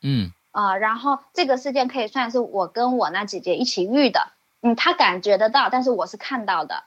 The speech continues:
Speaker 1: 嗯，嗯，嗯。
Speaker 2: 那，就是说我们租的那个，一起住的房子，它总共有三层楼。
Speaker 1: 嗯。
Speaker 2: 然后，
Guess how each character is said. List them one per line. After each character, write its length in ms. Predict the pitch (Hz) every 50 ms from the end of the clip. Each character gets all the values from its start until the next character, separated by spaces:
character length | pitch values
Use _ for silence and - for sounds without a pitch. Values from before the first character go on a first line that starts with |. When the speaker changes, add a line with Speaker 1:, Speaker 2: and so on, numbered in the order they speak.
| _ _ _
Speaker 1:
嗯， 380 | - 117 110 107 98 92 95 - _
嗯， 240 | 110 104 98 98 _ _ -
嗯。 120 | 254 -
Speaker 2:
那， 180 | 254 269 254 247 - - _ _ _ _ _ _ _ _ _ _ _ _ _ _ _
就 100 | 254 269
是 160 | 269 269 269
说 360 | 254 269 269 254 254 247 254 - - _ _ _ _ _
我 160 | _ 220 214
们 240 | 214 220 240 254 247
租 180 | - 339 359 370
的 100 | 320 269
那 120 | 247 247 240
个， 160 | 233 208 -
一 60 | -
起 160 | 302 - - -
住 180 | - 302 302
的 120 | 254 220 -
房 180 | - 185 196
子， 80 | 208 208
它 160 | - - 240
总 160 | 233 - -
共 100 | 165 214 226
有 80 | 220 196
三 240 | - 247 240 262
层 180 | 262 - 190 175 180
楼。 300 | 185 170 156 - - - _
Speaker 1:
嗯。 240 | 127 117 107 95 90 _
Speaker 2:
然 180 | - 196 202 220
后， 460 | 208 226 254 247 226 226 214 214